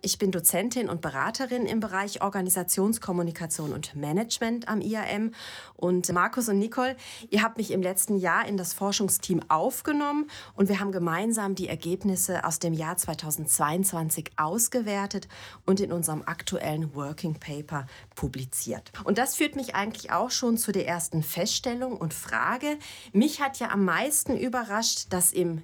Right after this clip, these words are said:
Dialog mit den externen Stakeholdern immerhin bei zehn Prozent der Organisationen Themen der Digitalisierung und der digitalen Transformation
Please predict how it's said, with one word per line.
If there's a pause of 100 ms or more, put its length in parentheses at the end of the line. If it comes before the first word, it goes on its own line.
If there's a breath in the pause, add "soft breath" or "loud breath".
(120)
Dialog
mit
den
externen
Stakeholdern
immerhin
bei
zehn
Prozent
der
Organisationen
Themen
der
Digitalisierung
und
der
digitalen
Transformation